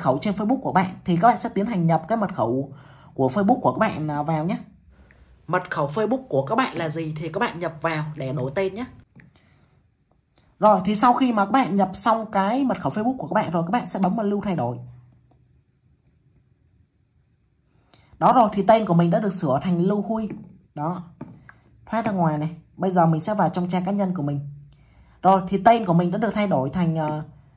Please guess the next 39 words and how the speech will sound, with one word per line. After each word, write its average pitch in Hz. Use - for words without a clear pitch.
ô, 180
chưa 208
thay 208
đổi 139
hả? 147
Rồi, 156
mình 170
sẽ 170
tiến 220
hành 202
thoát 240
hẳn 143
ra 180
ngoài 165
nhé. 180
Mình 156
vào 147
lại 147
Facebook. 190
Bấm 156
vào 156
menu. 180
Rồi, 180
và 160
trang 214
cá 233
nhân 233
thì 190
đây, 208
cái 240
tên 220
của 170
mình 165
đã 185
tên 208
thành 175
Lưu 196
Huy. 226
Rồi, 190